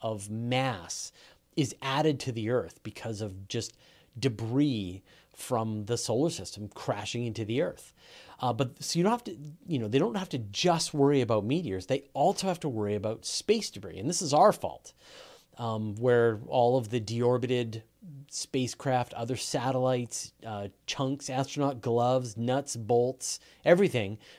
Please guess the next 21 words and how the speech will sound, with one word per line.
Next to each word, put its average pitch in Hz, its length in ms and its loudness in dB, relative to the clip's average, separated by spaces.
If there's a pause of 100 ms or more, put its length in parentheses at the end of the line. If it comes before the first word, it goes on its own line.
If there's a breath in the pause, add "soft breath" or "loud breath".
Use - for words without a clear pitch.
is 117 420 -2 (220 soft breath)
flying 247 520 0
around 269 440 2
the, 127 500 -2
the 123 200 -4
Earth. 147 460 -2
And 110 180 -6
so 107 600 0
people 135 200 -2
have 117 80 0
to - 60 -14
keep - 160 -8
track 160 240 0
of 165 80 -4
this 147 140 -4
stuff 135 180 -2
all 135 220 2
the 151 80 -2
time, 98 220 -8
very 160 160 4
carefully. 110 520 0